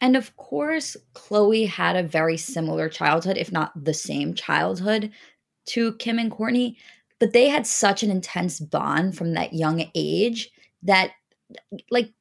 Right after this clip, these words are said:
that's a for life thing, obviously. Obviously, you can say, like,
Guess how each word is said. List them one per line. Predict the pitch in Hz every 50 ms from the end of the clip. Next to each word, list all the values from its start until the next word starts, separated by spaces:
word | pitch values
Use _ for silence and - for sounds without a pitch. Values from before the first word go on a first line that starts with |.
| _ _ -
that's | 277 311 311 -
a | 359
for | - - - 254
life | 220 220 226 233 226
thing, | - 196 180 160
obviously. | 160 165 165 165 - - 131
Obviously, | 151 190 185 185 175 - 175
you | 160
can | 170 165
say, | - 170 147
like, | 131 147 165 - -